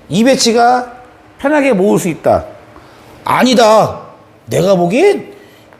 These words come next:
이쪽으로 하나 빠졌을 때가 더 잘 모인다. 그러면 이 번 눌러주세요.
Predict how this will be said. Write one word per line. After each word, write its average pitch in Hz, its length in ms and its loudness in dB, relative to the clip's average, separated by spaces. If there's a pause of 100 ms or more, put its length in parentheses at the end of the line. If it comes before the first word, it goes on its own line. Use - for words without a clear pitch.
(120)
이쪽으로 240 480 0
하나 247 280 0
빠졌을 240 440 -2
때가 214 240 -2
더 208 140 -2
잘 156 240 -2
모인다. 165 520 0 (520)
그러면 214 340 2
이 214 360 2
번 233 220 2
눌러주세요. 143 520 -2